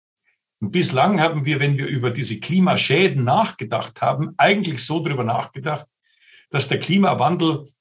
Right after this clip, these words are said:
einen Bruchteil des Sozialprodukts herausbricht, so wie eine Art Konsumsteuer, aber dass damit auch der Fall erledigt ist. Und damit haben die meisten Ökonomen bislang die Klimaschäden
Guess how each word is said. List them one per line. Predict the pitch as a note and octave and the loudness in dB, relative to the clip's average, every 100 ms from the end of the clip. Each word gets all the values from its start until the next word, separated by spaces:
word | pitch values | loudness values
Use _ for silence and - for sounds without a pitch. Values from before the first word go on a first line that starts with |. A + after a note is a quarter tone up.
| - | -4
einen | C3+ C3+ A2 | -2 0 0
Bruchteil | D3 G#3 - D#3 D3 | 0 0 0 0 2
des | B2+ - | 0 -2
Sozialprodukts | B2+ - C3 F3 C#3 C#3+ - | -4 -2 0 0 -2 -6 -4
herausbricht, | A#2 B2 F3 - F#3+ F3+ | 2 2 2 -2 -8 -10
so | - C#3 | -6 -2
wie | C#3 | -2
eine | C3+ B2+ | -2 0
Art | C3+ B2+ | 0 0
Konsumsteuer, | - B2 A2 G3+ G3+ - - F#3 E3 - _ _ _ _ _ _ _ | -6 -6 -2 0 0 -4 -4 -6 -6 -12 _ _ _ _ _ _ _
aber | C3+ D3 | -2 0
dass | D#3 - | 0 2
damit | F3 F3+ F3+ | 2 2 2
auch | D3 - | 0 0
der | D3+ | -4
Fall | - C#3 D#3 | 2 2 2
erledigt | C3 D#3+ D3+ A#2 - | 0 2 0 -2 -8
ist. | - | -10
Und | A2 | -6
damit | C3+ C#3+ D#3 C#3 - _ _ _ | 0 2 2 -4 -16 _ _ _
haben | - C#3 | -4 -2
die | B2+ | 2
meisten | A2+ F#3+ - - B2 | 4 4 0 -4 -8
Ökonomen | B2+ B2 C#3 D#3+ B2+ | -6 -2 -2 -2 -2
bislang | A#2+ A#2+ C3 D#3 D3 _ _ | -4 0 0 0 -6 _ _
die | C#3 | -10
Klimaschäden | A2+ D#3+ F3+ C#3 - C3+ C#3+ D3 - | -4 -2 0 0 2 0 -2 -6 -8